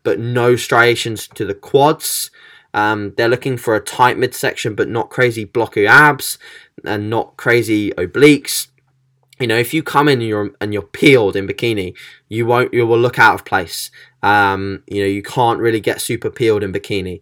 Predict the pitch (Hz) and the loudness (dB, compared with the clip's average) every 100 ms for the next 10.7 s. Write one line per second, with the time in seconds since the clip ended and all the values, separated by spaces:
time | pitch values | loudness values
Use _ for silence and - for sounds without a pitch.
0 | - - - - 98 95 95 92 - 101 | -20 -20 -16 -6 -2 -2 -4 -8 -12 -14
1 | 98 - 117 113 101 117 - 151 143 143 | -8 -2 -2 -2 -2 -4 0 2 2 2
2 | 165 147 151 147 - - 113 120 117 113 | 4 6 6 4 -2 -8 -4 -2 -2 -2
3 | 117 117 113 - 120 - 110 - 107 101 | -2 -2 -4 -4 -6 -4 -6 -4 0 2
4 | 127 151 147 - - _ 110 110 127 107 | 4 4 2 -4 -20 _ -2 4 4 4
5 | 123 - 131 120 117 110 110 101 104 127 | 0 -2 0 2 0 -4 -6 -10 -6 -4
6 | 120 117 120 113 - 117 110 104 - - | -2 0 0 0 -2 -4 -2 -4 -6 -8
7 | 120 117 131 120 120 120 - - - 113 | -6 -4 0 4 2 0 -12 -14 -4 -2
8 | 110 107 110 - 110 107 98 - - 104 | -2 -4 -6 -6 -6 -6 -10 -8 -10 -6
9 | 104 113 107 - - 120 120 123 117 117 | 0 0 0 -4 -8 -4 -2 0 -2 -4
10 | 113 117 113 117 110 95 | -4 0 2 2 0 -8